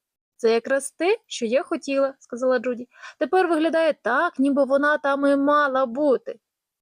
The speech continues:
«Я пишаюся тобою, доню», — сказав тато. «Тим, що ти вмієш прикрі події перетворювати на хороші». «А що це має бути?» — запитав Стінг.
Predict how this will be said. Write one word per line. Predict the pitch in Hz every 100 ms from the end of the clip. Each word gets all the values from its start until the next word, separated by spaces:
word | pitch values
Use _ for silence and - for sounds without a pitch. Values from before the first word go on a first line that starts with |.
| _ _ _ -
«Я | 233
пишаюся | 247 247 208 196 208
тобою, | 208 208 208 214
доню», — | 208 220 214 233
сказав | - - 214 -
тато. | - - - _ _ - _
«Тим, | 254 320 381 339
що | 294
ти | 262 339
вмієш | 262 233 269 339 285 -
прикрі | - 254 285 262 226 226
події | 233 208 233 359 320
перетворювати | - 247 262 233 294 330 311 311 302
на | 302
хороші». | - 311 302 254 - - - _ _ _ _ _ _ _ _
«А | 285
що | - 480
це | 427
має | 311 262 262
бути?» — | 262 254 - 233 _
запитав | 226 240 - 226 240
Стінг. | - 226